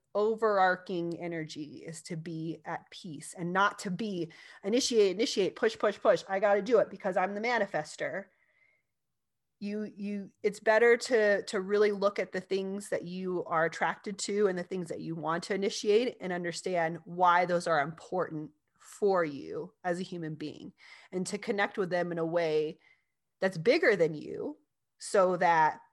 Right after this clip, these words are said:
it feels good to put 'em out. And you're like, "Yes, I can't wait to talk about this. I can't wait to put this out in the world and have other people hear what I have to say, see what I have to show,"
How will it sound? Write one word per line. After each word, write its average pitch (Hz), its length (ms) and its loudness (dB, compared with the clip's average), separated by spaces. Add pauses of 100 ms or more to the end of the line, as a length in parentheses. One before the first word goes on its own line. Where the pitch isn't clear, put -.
(600)
it 214 240 2
feels 214 380 4
good 170 500 2
to 170 100 -6
put 165 180 -2
'em 160 80 -2
out. 131 240 0
And 165 80 -10
you're 160 100 -6
like, 139 180 -10
"Yes, 165 580 -4
I 165 60 -4
can't 180 300 -6
wait 175 180 -4
to - 60 -20
talk 160 260 -4
about 165 320 -4
this. 156 260 -4
I - 80 -10
can't 175 280 -6
wait 160 160 -6
to - 80 -20
put 185 180 -8
this 170 160 -8
out 170 160 -2
in 175 80 -12
the 170 80 -8
world 170 340 -2
and 170 80 -10
have 160 200 -10
other 175 240 -2
people 175 520 -4 (720)
hear 233 300 4
what 202 120 6
I 190 60 6
have 175 260 -4
to 170 100 -12
say, 196 540 6
see 226 360 -6
what 180 180 0
I 175 60 4
have 160 240 -4
to 175 80 -12
show," 180 600 2